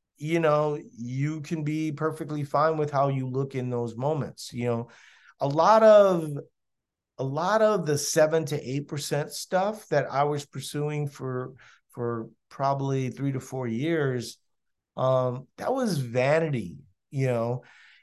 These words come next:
and that vanity thing, I mean, you know, I was two hundred fifty-five pounds, <laughs> you know, like,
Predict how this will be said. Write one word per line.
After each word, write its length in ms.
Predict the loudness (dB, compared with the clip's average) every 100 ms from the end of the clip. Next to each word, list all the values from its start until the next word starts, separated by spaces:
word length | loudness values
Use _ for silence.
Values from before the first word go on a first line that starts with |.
| _
and 140 | -4 0
that 220 | 0 2
vanity 540 | 2 4 4 4 2
thing, 800 | 2 2 2 2 0 -2 -4 -8 _ -20 _ _
I 140 | -6 0
mean, 480 | 2 2 0 -2 -8 _ _ _ _ _ _ _ _ _ _ _ _ _ -16 -8
you 120 | -2
know, 100 | 2
I 320 | 2 0 0
was 180 | -2 -2
two 200 | -4 -2
hundred 220 | 0 -2
fifty-five 500 | -4 -8 -4 -2 -2
pounds, 640 | -2 0 2 2 -2 -6 -4 -4
<laughs> 140 | -4 -2
you 360 | 0 2 4
know, 300 | 6 8 8
like, 480 | 6 6 4 2 -4